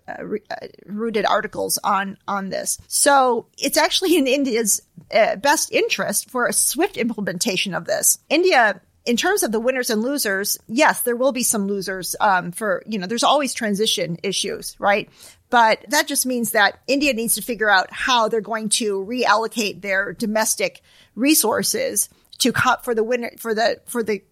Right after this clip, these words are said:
winners to compensate the losers. I mean, here, the, um, the real winners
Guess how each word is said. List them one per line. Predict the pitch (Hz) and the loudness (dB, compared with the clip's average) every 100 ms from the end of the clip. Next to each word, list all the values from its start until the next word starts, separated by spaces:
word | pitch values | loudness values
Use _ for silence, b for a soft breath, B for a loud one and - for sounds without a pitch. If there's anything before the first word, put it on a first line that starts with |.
| - | -8
winners | 214 254 262 240 | 0 2 2 0
to | 220 | 0
compensate | 226 226 226 | 0 0 -2
the | 202 | -2
losers. | 208 269 226 202 214 | -2 -2 -2 -2 -2
I | |
mean, | 208 220 | -2 -4
here, | 247 285 214 208 b b b | 0 4 4 2 b b b
the, | 226 233 | -4 2
um, | 220 208 | 2 2
the | 233 | -2
real | 226 349 349 | 0 2 2
winners | 226 208 202 226 | 0 -2 -4 -4